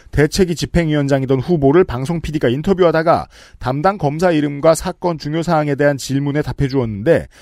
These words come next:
법정 다툼 과정에서 검사 사칭을 도운 걸로 판결되었다는 것이 후보의 해설.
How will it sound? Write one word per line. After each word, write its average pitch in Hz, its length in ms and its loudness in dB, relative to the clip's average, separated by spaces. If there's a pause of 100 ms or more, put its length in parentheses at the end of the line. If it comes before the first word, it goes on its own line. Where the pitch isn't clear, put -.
(140)
법정 220 360 -2
다툼 196 280 -4
과정에서 143 480 -2
검사 131 320 -8
사칭을 143 400 -6
도운 165 240 0
걸로 175 200 2
판결되었다는 180 760 0
것이 139 220 -4
후보의 165 360 0
해설. 170 360 2